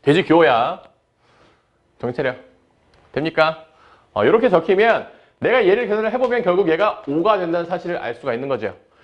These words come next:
여기 나와 있는 요 식이 바로 점과 점 사이의 거리 공식이라고 하는 겁니다. 얘가 공식이에요.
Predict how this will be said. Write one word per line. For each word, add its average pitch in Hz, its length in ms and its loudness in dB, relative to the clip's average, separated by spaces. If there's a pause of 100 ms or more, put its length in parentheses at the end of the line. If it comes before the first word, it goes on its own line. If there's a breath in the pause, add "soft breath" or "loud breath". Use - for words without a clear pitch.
(340 soft breath)
여기 185 240 2
나와 233 260 2
있는 226 200 2
요 165 120 4
식이 190 240 -6
바로 185 460 -2
점과 156 360 0
점 135 200 -6
사이의 143 340 -4
거리 139 260 0
공식이라고 156 840 -2
하는 120 120 -8
겁니다. 95 200 -12 (580 soft breath)
얘가 170 260 2
공식이에요. 143 760 -2